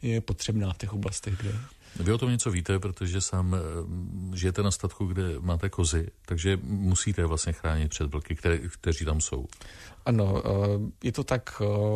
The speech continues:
Speaker 1: v těch ob-, v té oblasti, kde, eh, kde žiju, v podstatě v,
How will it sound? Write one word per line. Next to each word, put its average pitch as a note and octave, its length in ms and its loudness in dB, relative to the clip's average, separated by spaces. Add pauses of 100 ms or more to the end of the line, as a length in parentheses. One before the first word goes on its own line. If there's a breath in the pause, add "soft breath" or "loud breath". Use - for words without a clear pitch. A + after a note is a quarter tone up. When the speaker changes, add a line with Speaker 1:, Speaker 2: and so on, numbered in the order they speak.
(400)
Speaker 1:
v - 340 -16
těch - 200 -4
ob-, - 200 -6 (120)
v - 40 -10
té A#2+ 120 -2
oblasti, A2+ 460 0
kde, A#2 200 2
eh, A2 520 0
kde A2+ 180 2
žiju, A2 240 2
v - 40 -10
podstatě - 720 -2 (360)
v, - 200 -6